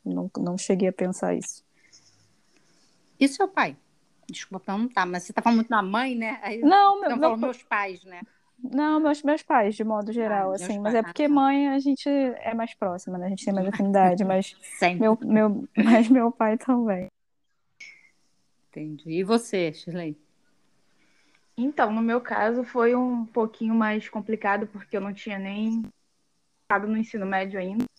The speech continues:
Speaker 3: Então, foi bem complicado, principalmente no início, questão os estudos, com uma maternidade, assim, sem saber fazer nada, não sabia nada sobre criança. Então, ter que aprender tudo,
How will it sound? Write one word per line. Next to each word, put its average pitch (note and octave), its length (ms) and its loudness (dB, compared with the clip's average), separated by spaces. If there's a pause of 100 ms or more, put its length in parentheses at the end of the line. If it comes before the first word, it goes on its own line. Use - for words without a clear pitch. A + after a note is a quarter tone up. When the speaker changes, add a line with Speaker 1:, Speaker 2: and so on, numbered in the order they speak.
(680)
Speaker 3:
Então, G#3 560 -2 (140)
foi G#3 340 2
bem G3 340 -6
complicado, A#3 600 -4
principalmente A3 600 -6
no A3 60 -4
início, G#3 760 -8 (120)
questão - 300 -12 (960)
os G3+ 100 -10
estudos, G#3 720 -12 (460)
com G3+ 160 -2
uma G3+ 160 -2
maternidade, G3 720 0
assim, G3 260 -8
sem G3+ 140 -12
saber G3 360 -8
fazer G#3 280 -8
nada, G#3 480 2
não G3 100 -8
sabia G3+ 320 -4
nada G3+ 320 0
sobre G3+ 240 -4
criança. G3 720 -2 (560)
Então, G#3 580 -2 (140)
ter A3 160 4
que A#3 100 -2
aprender A3 440 0
tudo, A#3+ 160 -6